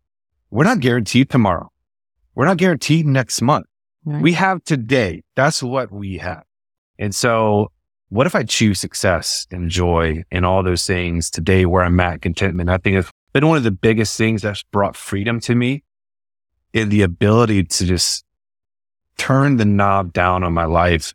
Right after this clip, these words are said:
Speaker 1: and really look around. And it's like, okay, like, there actually is so much abundance around me. And I don't have to do all those things. If they come within the constraints, okay, it's
Speaker 2: Mm-hmm.
Speaker 1: a different conversation. But I think it's time for us to change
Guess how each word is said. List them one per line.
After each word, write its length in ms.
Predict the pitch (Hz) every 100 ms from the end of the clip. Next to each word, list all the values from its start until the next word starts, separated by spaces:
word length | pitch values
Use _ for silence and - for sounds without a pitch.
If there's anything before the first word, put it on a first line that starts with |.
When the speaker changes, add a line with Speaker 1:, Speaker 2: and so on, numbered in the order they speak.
| -
Speaker 1:
and 360 | 90 85 85 82 _ _ _ _
really 200 | - 123
look 200 | 143 131
around. 560 | 98 90 92 104 87 80
And 280 | 87 90 85
it's 120 | 85
like, 120 | 85
okay, 520 | 90 92 - 104 80 - _ _ _ _ _ _
like, 200 | 107 95
there 200 | 113 120
actually 340 | 110 110 -
is 120 | 95 -
so 120 | 98
much 200 | 95 92
abundance 420 | 85 87 87 -
around 240 | 85 87
me. 140 | 82 78
And 80 | 92
I 60 |
don't 340 | 87 104 104 98
have 180 | 92
to 80 | -
do 180 | 85 92
all 160 | 92 87
those 260 | 82 80
things. 500 | - 76 - - - _ _ _ _ -
If 160 | 117
they 140 | 104 117
come 360 | - 135 160
within 400 | 147 107 - 117
the 80 | 131
constraints, 720 | 131 143 - 147 180 190 - -
okay, 300 | 107 95 -
it's 120 | 180
Speaker 2:
Mm-hmm. 80 | 147
Speaker 1:
a 20 |
different 220 | 131 131 127
conversation. 640 | 117 95 87 95 110 - _ _ _ _ -
But 100 | 110
I 40 |
think 200 | 107 139
it's 140 | 139 -
time 220 | 131 117
for 160 | - 104
us 140 | 95
to 60 | 87
change 640 | - 110 113 117 -